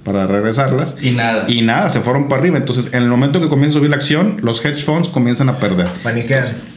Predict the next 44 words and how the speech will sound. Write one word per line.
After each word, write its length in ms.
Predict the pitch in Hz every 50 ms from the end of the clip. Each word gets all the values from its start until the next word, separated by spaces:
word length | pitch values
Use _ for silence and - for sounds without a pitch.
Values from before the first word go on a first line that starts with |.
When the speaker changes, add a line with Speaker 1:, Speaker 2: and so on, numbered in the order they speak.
| - -
Speaker 1:
entonces, 220 | - - 117 104 127
en 40 | 127
el 60 | 123
primer 360 | - 139 135 135 139 156 160 156
día 180 | 160 165 175
ya 120 | 160 156 147
hablaban 340 | 143 147 143 143 147 147
de 60 | 139 127
pérdidas 400 | 131 - 135 127 135 143 147 139
de 60 | 127
los 180 | 110 104 - -
hedge 160 | 127 123 -
funds 220 | - 135 139 139
de 60 | 135 120
siete 300 | - - 107 - 110 107
mil 300 | 107 113 123 131 135 139
millones 460 | 139 127 117 117 117 123 127 123 -
de 80 | 101
Speaker 3:
A 100 | 90 90
su 60 | 87 90
Speaker 1:
dólares. 260 | - - - - - - - -
Speaker 3:
madre. 140 | 139 151
En 100 | 127 135
veinticuatro 580 | 139 143 139 - 135 131 139 147 143 143 147 139
horas. 120 | 135 110 98
Speaker 1:
O 20 |
sea, 300 | 95 - 107 101 95 95 92
y 40 | 110
entonces 480 | 110 98 110 113 110 135 139 135 - - - - - - - -
ahí 180 | - 110 120 131
es 40 | 127
donde 200 | 139 143 139 127
hay 200 | 120 117 127 139
un, 240 | 147 143 139 139 -
hay 180 | 120 120 123 127
por 160 | 135 143 135
ahí 180 | 131 131 135 135
un, 320 | 139 135 135 127 120 -
un, 320 | - 117 120 123 123 127 127
un 140 | 131 131 139
meme 320 | 139 131 127 131 139 143
que 140 | 135 131 117
dice, 800 | 113 120 120 117 - 127 120 117 113 107 104 95 90 92 95 - - - - - - - - - - - -
eh, 420 | - - 107 101 101 98 98 101